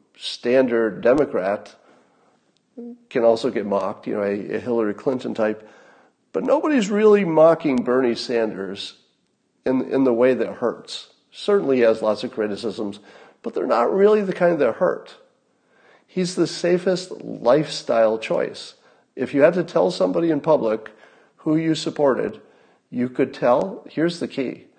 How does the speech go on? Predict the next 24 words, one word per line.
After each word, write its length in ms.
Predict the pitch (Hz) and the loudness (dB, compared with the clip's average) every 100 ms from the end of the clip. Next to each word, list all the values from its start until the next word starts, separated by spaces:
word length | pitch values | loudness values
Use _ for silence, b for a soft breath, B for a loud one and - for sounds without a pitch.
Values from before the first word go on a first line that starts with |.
| b b b b - | b b b b -6
you 180 | 120 170 | -4 0
could 180 | 202 | -2
tell 280 | 202 196 202 | 0 2 4
a 40 | 196 | 2
Trump 320 | - 202 202 | 2 0 0
supporter 480 | - 180 143 139 127 | -6 -4 -2 0 -2
that 160 | 123 | -2
you 140 | 120 120 | -2 -4
support 580 | - - _ 151 147 | -8 -16 _ -2 -2
Bernie, 440 | - 135 131 101 101 b b b b - | 0 0 0 -4 -10 b b b b -6
and 160 | 117 | -2
what 200 | 123 160 | 2 2
would 120 | 156 | 0
the 80 | 131 | -2
Trump 260 | - 147 135 | 0 0 0
supporter 460 | 131 - 107 104 | -4 -8 -8 -8
say? 260 | - 113 101 - _ _ _ _ _ _ _ _ _ b b b b b - | -10 -10 -10 -14 _ _ _ _ _ _ _ _ _ b b b b b 2
"Well, 420 | 156 202 170 147 | 6 8 8 4
I 80 | 135 | 2
think 160 | 208 | 0
his 160 | 190 147 | 2 4
economics 640 | 160 147 135 135 123 - | 4 4 4 6 4 -2
don't 300 | - 147 123 | -4 2 4
work, 500 | 110 113 110 - - | 6 4 2 -8 -20